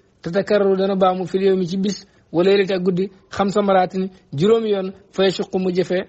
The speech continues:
fa yashuqqa, mu jafe, alayha, ci moom, qadaa'uha, fay ko. Julli gi juróom yoon lay ñëw bis bu nekk.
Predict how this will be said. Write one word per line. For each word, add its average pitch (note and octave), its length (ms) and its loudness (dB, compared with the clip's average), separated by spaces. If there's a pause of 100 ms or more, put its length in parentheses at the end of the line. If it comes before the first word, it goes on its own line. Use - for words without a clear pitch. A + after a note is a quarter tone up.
fa F3+ 100 -4
yashuqqa, F3+ 360 -4
mu F3+ 120 -2
jafe, F3 220 -2
alayha, E3+ 320 0
ci E3+ 80 -4
moom, E3 160 -4
qadaa'uha, D#3 480 0
fay C3+ 180 -6
ko. - 140 -16 (1300)
Julli G3+ 380 0
gi F3+ 100 0
juróom G3+ 260 4
yoon F3+ 160 0
lay E3 120 0
ñëw D#3 120 -2
bis C#3+ 180 -6
bu D3 100 -2
nekk. C3 220 -6